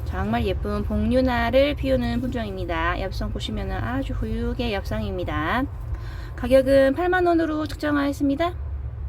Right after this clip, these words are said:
종자가 그렇게 흔하게 돌아다니는 종자는 아니라서 소장할 만한 가치가 있는 개체입니다.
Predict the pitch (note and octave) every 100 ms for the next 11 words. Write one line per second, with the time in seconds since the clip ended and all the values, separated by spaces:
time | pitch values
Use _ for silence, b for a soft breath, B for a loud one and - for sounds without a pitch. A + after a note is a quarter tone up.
0 | - - - - - - - - - -
1 | - - - - - - - - - G3+
2 | B3 A#3+ A3+ A3+ A3+ - B3 C#4+ D4+ C#4
3 | C4 B3+ B3 A#3 A3 G#3 G#3 A#3+ G#3 G#3+
4 | A3 G3 F#3 G#3 A3 G3 F#3+ B3 B3 B3+
5 | A#3+ A#3 A3+ A3 - - - A#3+ G#3 G3
6 | G#3+ A#3 A#3 A#3 - G#3 G3 F#3+